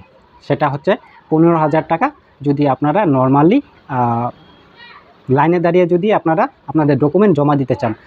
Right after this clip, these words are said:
আর যদি আপনারা একটু ভিআইপি ভাবে দিতে চান তাহলে সেই ক্ষেত্রে হচ্ছে আপনার আরও পাঁচ হাজার টাকা, আহ, বাড়িয়ে অর্থাৎ, আহ, সেই ক্ষেত্রে, আহ, বিশ হাজার বা অথবা বাইশ হাজার টাকার মতো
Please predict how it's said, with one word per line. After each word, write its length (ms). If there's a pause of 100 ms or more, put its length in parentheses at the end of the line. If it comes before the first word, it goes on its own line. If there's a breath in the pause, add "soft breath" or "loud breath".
(120)
আর 360
যদি 240
আপনারা 240
একটু 160
ভিআইপি 340
ভাবে 240
দিতে 200
চান 180 (260 soft breath)
তাহলে 180
সেই 180
ক্ষেত্রে 340
হচ্ছে 320
আপনার 240 (100)
আরও 180
পাঁচ 240
হাজার 220
টাকা, 220 (300 loud breath)
আহ, 100
বাড়িয়ে 320
অর্থাৎ, 420
আহ, 420 (320)
সেই 180
ক্ষেত্রে, 300 (300 loud breath)
আহ, 220
বিশ 260
হাজার 360
বা 460
অথবা 340
বাইশ 220
হাজার 240
টাকার 200
মতো 280